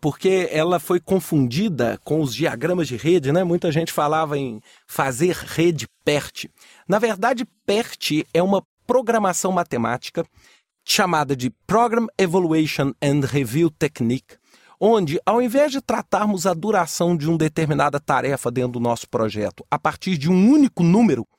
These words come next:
nós tratamos essa duração a partir de três números,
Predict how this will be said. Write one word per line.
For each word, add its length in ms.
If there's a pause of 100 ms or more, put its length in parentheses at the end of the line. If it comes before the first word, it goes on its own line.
(360)
nós 260
tratamos 540
essa 240
duração 460
a 60
partir 420
de 100
três 480
números, 460